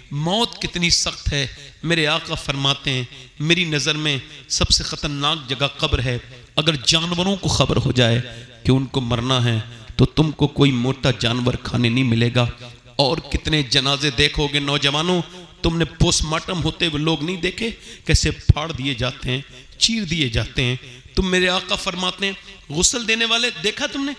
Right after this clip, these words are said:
गुस्ल मैंने कितने मुर्दों को दिया है, अपने हाथ से पड़े होते हैं। मेरे हुजूर फरमाते हैं, जब मुर्दे का हाथ पकड़ता है ना गुस्ल देने वाला, वो कहता है, "जरा आराम से,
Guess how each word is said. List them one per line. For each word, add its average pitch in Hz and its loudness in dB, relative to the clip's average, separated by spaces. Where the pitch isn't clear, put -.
गुस्ल 175 0
मैंने 180 2
कितने 185 -8
मुर्दों 156 -4
को 151 -4
दिया 139 0
है, 139 -10
अपने 151 0
हाथ 139 -2
से 139 -2
पड़े 156 2
होते 139 -4
हैं। 123 -6
मेरे 147 -2
हुजूर 156 0
फरमाते 175 0
हैं, 185 -4
जब 156 -2
मुर्दे 156 0
का 151 -4
हाथ 151 0
पकड़ता - -6
है 175 -2
ना 202 -8
गुस्ल 175 -2
देने 160 0
वाला, 156 -2
वो 156 -12
कहता 151 -2
है, 143 0
"जरा 135 -2
आराम 127 -2
से, 123 -2